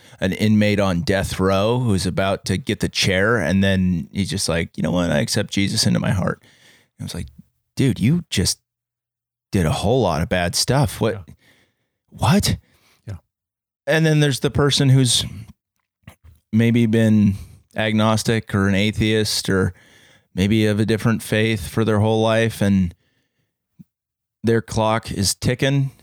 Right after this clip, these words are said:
Speaker 1: and shot clock's running out, and they're in the hospital or they're at home on their last legs, and then they're like, "You know what? I'm all in on J C.
Speaker 2: Mm-hmm.
Speaker 1: I'll, I'm gonna take the express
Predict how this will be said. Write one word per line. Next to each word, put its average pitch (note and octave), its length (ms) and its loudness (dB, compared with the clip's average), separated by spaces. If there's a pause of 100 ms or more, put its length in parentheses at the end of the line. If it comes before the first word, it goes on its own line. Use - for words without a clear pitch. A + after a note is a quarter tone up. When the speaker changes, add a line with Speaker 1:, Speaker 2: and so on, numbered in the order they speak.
(120)
Speaker 1:
and F2 600 -4 (100)
shot G#2+ 300 -2
clock's A2+ 340 -2
running A2 300 2
out, B2+ 340 0 (160)
and D#2 400 -6
they're F#2+ 220 2
in F#2+ 80 2
the G2 80 2
hospital C3+ 480 2
or B2+ 120 4
they're F2 280 0 (760)
at - 100 -6
home B2+ 340 2
on F2+ 160 2
their E2+ 160 0
last G2+ 360 -2
legs, C3 460 0
and G#2 140 4
then G2+ 160 4
they're G2+ 160 2
like, G2 320 0
"You C#3+ 80 0
know E3 160 2
what? D3+ 320 2 (480)
I'm C3 180 0
all C3 240 4
in A#2+ 140 2
on A2 180 2
J G#2 300 2
C. F#2 500 0 (260)
Speaker 2:
Mm-hmm. G#2+ 260 -12 (460)
Speaker 1:
I'll, - 240 -2 (840)
I'm B2 60 -4
gonna A#2+ 180 2
take G#2+ 320 -2
the G2+ 140 0
express - 680 -2